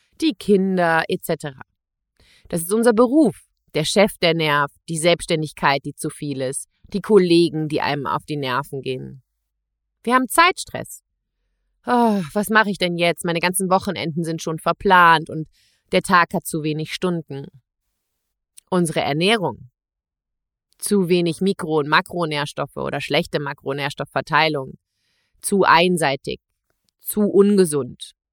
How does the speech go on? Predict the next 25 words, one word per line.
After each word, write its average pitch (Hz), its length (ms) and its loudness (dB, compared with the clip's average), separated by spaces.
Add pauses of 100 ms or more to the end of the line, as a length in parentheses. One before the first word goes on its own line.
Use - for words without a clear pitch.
(1080)
Strahlung, 165 680 2
der 143 160 -6
wir 143 180 4
ausgesetzt 170 640 2
sind 135 280 -10
durch 147 200 -4
unsere 151 300 -4
Umwelt 165 480 -2
und 107 120 -8
unsere 147 280 -6
Natur, 143 520 -2
weil 143 160 -4
wir 143 120 -4
nicht 147 140 -10
so 147 100 -8
gut 151 200 -8
auf - 140 -6
unsere 143 420 -6
Natur 143 400 -6
und 139 120 -8
auf 151 220 -6
unseren 139 260 -10
Planet 135 360 -6
Erden 127 300 -2
achten. - 420 -2